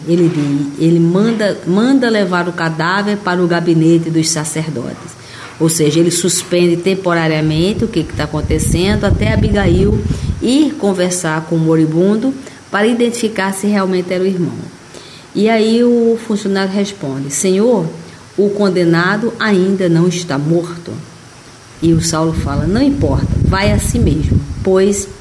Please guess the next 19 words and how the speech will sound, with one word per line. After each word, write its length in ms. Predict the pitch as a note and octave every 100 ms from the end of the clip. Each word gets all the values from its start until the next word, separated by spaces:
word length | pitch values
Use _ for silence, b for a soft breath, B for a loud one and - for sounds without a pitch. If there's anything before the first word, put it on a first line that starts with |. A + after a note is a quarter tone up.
| - -
arrancar-lhe-ei 880 | G3 G3+ G#3 G3 F#3 F3 E3+ G#3 A3+
a 80 | A3+
confissão 720 | G#3 F#3 F3 E3 - F3 F3+
do 80 | E3+
arrependimento 880 | E3 E3 D#3+ D#3+ D#3 E3 F#3+ F#3+
na 140 | G#3 F3+
hora 180 | E3
extrema." 500 | E3 - - C#3 C#3 C#3 C3+ - - - - - - - - - B B B B B B B B -
A 80 | C#3+
determinação 840 | E3+ E3+ F#3 F3+ E3+ D#3+ D#3+ F3+ F3
foi 180 | F3
cumprida 640 | D#3+ D#3+ D#3 E3 F#3+ G3+ G3
sem 220 | - E3
mais 240 | D#3+ D#3+
demora, 640 | D3+ D3 D3 D#3 F3+ F#3 F#3+ F#3 B B B
enquanto 480 | A3 A3+ C4+ C4 C4
Saulo 640 | - - F3+ E3 D3+ D3
mandou 360 | E3 E3+ F3+ F#3
servir, 640 | - G#3 F3 D#3 E3+ G#3